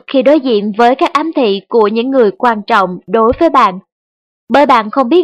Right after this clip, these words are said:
làm gì khác. Lúc ấy, tâm thức, cả ý thức, lẫn tiềm thức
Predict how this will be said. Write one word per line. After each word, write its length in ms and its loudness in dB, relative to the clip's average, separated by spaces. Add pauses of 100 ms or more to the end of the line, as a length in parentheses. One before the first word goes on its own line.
làm 220 -2
gì 220 -8
khác. 260 0 (920)
Lúc 240 0
ấy, 440 -2 (440)
tâm 220 -2
thức, 220 0 (520)
cả 300 2
ý 160 0
thức, 240 0 (280)
lẫn 440 0
tiềm 260 -2
thức 220 0